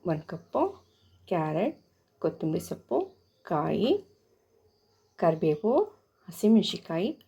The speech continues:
ಶುಂಠಿ ಬೆಳ್ಳುಳ್ಳಿ ಪೇಸ್ಟು, ಕಡಲೆ ಬೀಜ, ಲೆಮನ್ನು ಸ್ಕ್ವೀಸ್ ಮಾಡಿ ಇಟ್ಕೊಂಡಿದ್ದೀನಿ, ರುಚಿಗೆ ತಕ್ಕಷ್ಟು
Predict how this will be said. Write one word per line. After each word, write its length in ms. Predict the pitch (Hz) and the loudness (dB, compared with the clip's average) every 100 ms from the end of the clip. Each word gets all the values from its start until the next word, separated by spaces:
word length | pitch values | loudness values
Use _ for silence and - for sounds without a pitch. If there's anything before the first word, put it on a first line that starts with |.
| - | -6
ಶುಂಠಿ 300 | 190 196 240 | -2 -2 -2
ಬೆಳ್ಳುಳ್ಳಿ 340 | 175 160 - - | -2 -2 -4 -4
ಪೇಸ್ಟು, 400 | 165 - - - 392 - - _ _ _ - - _ _ _ _ _ 196 | -6 -8 -8 -6 -6 -8 -18 _ _ _ -20 -20 _ _ _ _ _ -2
ಕಡಲೆ 260 | 175 214 226 | 4 4 4
ಬೀಜ, 220 | 165 - 190 330 349 - _ 196 175 | 0 2 4 4 -2 -8 _ 0 4
ಲೆಮನ್ನು 360 | 185 190 190 220 | 4 2 0 -8
ಸ್ಕ್ವೀಸ್ 340 | - - 208 190 | -4 4 6 6
ಮಾಡಿ 120 | 180 156 | 0 -2
ಇಟ್ಕೊಂಡಿದ್ದೀನಿ, 520 | 160 151 156 202 440 - _ _ - | -4 -4 -2 -2 -4 -6 _ _ -2
ರುಚಿಗೆ 280 | 208 208 190 190 | 4 4 4 -4
ತಕ್ಕಷ್ಟು 420 | - 165 - | -8 -8 -4